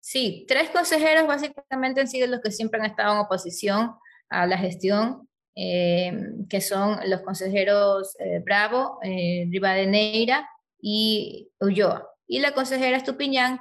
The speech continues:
que ha venido avanzando con el trabajo en conjunto con la presidencia, vicepresidencia y otros consejeros más, eh, y que, eh, ella es la que le indicó que de repente no pudo ya votar su propia moción,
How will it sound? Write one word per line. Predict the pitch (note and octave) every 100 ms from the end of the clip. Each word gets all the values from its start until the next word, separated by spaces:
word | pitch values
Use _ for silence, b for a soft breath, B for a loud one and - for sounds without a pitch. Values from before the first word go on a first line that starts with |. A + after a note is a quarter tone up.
| -
que | A#3+ A#3+ B3+ -
ha | G3
venido | G#3 A3 G#3+ A3 A3+
avanzando | G3+ F#3 F#3+ F3 G3 G3+ G#3
con | G#3+
el | G3+
trabajo | G3+ G#3 G3+ G3+ G#3+ G#3+ G#3 G3+ F#3+ -
en | F#3+ F#3+ F#3
conjunto | G3 G3 G3 G#3+ G#3+
con | G3+ F#3 F#3 _ b b
la | - F#3+
presidencia, | F#3+ F#3 G3 G3+ G#3
vicepresidencia | G3+ G#3 G3 G3+ G#3 G#3+ A3 A#3+ B3 B3
y | G#3 F3+ F#3+
otros | F#3 G3+ F3+
consejeros | G#3+ G#3 A3 G#3+ A3
más, | A#3+ A#3+ A#3 B3 - b b _
eh, | G3 F#3+ F#3 F3+ -
y | G#3+
que, | A3+ A3 G#3+ -
eh, | F#3+ F#3+ - - -
ella | G3+ G3+ G#3 G#3+
es | G3
la | G3+ G3
que | F#3+
le | F#3 F3+ F#3
indicó | F#3+ G#3 A3 G#3+
que | F#3
de | F#3 F3+
repente | F3 F3 F#3+ F#3+
no | G3 G3 G3 -
pudo | A3+ A3+ A#3
ya | F#3+ F#3
votar | G3+ G#3 A#3 A#3 G3+ -
su | - G#3
propia | A3+ G#3+ G#3+ G3+
moción, | E3 - B3+